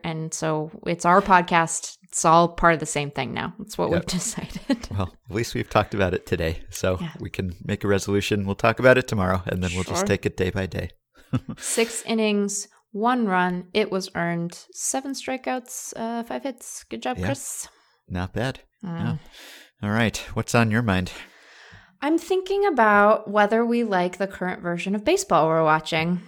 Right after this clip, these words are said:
Speaker 1: I think
Speaker 2: Hmm.
Speaker 1: this is our topic for today because
Speaker 2: Okay.
Speaker 1: we were thinking about what we wanted to chat about, and I was struck by a couple of pieces that have come out at Baseball Prospectus over the last couple of weeks, uh, one of which came out today by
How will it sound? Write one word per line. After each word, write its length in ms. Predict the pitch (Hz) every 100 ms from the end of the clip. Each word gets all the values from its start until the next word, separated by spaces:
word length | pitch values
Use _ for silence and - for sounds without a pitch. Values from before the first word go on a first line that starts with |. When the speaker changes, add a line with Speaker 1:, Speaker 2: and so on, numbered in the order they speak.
| -
Speaker 1:
I 60 | 214
think 200 | 254 269
Speaker 2:
Hmm. 40 |
Speaker 1:
this 220 | 233 233 214
is 100 | 190
our 120 | 170
topic 400 | 208 214 180 170
for 160 | - 160
today 460 | 165 151 156 170 - - _
because 280 | - 180 156
Speaker 2:
Okay. 80 | 185
Speaker 1:
we 100 | 185
were 120 | 185
thinking 380 | 180 220 208 196
about 400 | 175 170 170 - _ _
what 220 | - 196 -
we 140 | 190
wanted 300 | 180 170 165
to 120 | - 170
chat 260 | - 170
about, 240 | 165 170 -
and 100 | 175
I 120 | 175
was 140 | 175 180
struck 380 | - 202 202 -
by 360 | 180 170 170 - - -
a 340 | - 170 165 180
couple 300 | - 269 269
of 140 | 196 180
pieces 360 | 196 185 175 170
that 100 | 170
have 140 | 170
come 160 | - 175
out 180 | 170 -
at 380 | - - - -
Baseball 320 | 175 - 165
Prospectus 600 | - - 196 196 190 -
over 180 | 175 175
the 80 | 170
last 320 | 170 165 -
couple 240 | 180 175
of 140 | 170 170
weeks, 340 | 170 170 - - - _
uh, 180 | - 160
one 260 | - 180 220
of 120 | 196
which 220 | 156 151
came 200 | - 180
out 160 | 160 -
today 220 | - 196
by 280 | 185 165 170